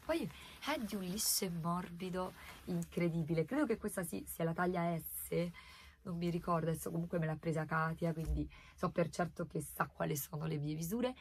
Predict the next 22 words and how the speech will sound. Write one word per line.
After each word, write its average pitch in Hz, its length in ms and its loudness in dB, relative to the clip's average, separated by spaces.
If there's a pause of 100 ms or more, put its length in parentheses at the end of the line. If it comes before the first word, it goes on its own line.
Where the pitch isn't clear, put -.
(240)
Bellissima 185 760 4
anche 170 260 0
questa, 170 680 2
molto 165 380 0
delicata 160 760 2
da 160 80 2
mettere 160 380 0
con 151 200 -4
un 156 220 -6
trench 165 440 -2
lungo. 165 380 0 (340)
Io 330 100 6
il 294 80 6
celeste 190 400 4
poi 180 160 2
lo 170 100 2
vedo 151 260 -2 (140)
tantissimo 190 1120 -2 (300)
anche 175 380 4
con 165 460 0
le 165 460 6
cru, 160 360 2